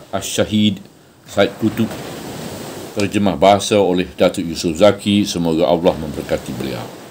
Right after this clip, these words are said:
Surah Al-Ghasiyah, surah hari malapetaka yang meliputi seluruh, seluruh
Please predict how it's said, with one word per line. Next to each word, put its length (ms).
Surah 320
Al-Ghasiyah, 720
surah 320
hari 240
malapetaka 1040
yang 160
meliputi 640
seluruh, 400
seluruh 400